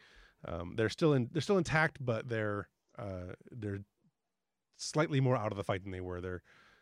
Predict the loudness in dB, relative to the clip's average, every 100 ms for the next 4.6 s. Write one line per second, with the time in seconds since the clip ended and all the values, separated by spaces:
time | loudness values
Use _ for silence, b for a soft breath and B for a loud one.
0 | _ -6 -2 -2 -4 -4 -6 -2 0 2
1 | 2 2 2 -2 -4 -6 -8 -8 -18 _
2 | _ _ _ _ _ _ _ -12 -8 -8
3 | -8 -8 -8 -8 -10 -14 -14 b b b
4 | b b -6 -4 -4 -6